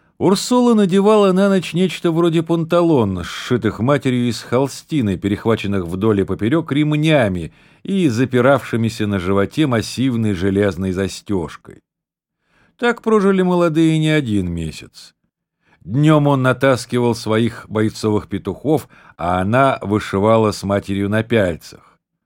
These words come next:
Ночью же они часами изматывали друг друга в неистовом единоборстве, которое вроде бы стало им заменять любовный акт.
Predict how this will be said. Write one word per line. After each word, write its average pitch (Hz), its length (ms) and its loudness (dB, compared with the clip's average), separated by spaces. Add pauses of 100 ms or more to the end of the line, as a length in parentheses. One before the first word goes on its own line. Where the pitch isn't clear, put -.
(300)
Ночью 208 480 -4
же 170 180 0
они 160 280 2
часами 131 640 0
изматывали 113 640 2
друг 101 260 -2
друга 107 360 0
в 95 100 -4
неистовом 101 640 -2
единоборстве, 101 1000 -2 (480)
которое 104 360 2
вроде 104 280 2
бы 95 220 0 (200)
стало 107 420 2
им 101 160 0
заменять 107 540 -2
любовный 107 580 0
акт. 92 520 -2